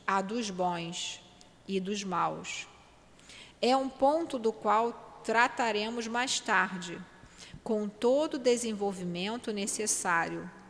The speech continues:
O reconhecimento das manifestações espíritas por uma autoridade tão grave e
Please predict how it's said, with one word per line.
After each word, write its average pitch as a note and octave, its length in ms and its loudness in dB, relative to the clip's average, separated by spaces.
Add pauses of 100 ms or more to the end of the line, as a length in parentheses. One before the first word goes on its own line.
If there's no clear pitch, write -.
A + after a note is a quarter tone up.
(640)
O A#3 100 0
reconhecimento A3+ 1300 0
das F3 240 -2
manifestações G#3 1700 -2 (100)
espíritas F#3 1300 -4 (520)
por G#3+ 280 2
uma D4+ 240 0
autoridade F#3+ 1000 2 (140)
tão C#4+ 260 0
grave F3+ 680 2
e F#3+ 160 -4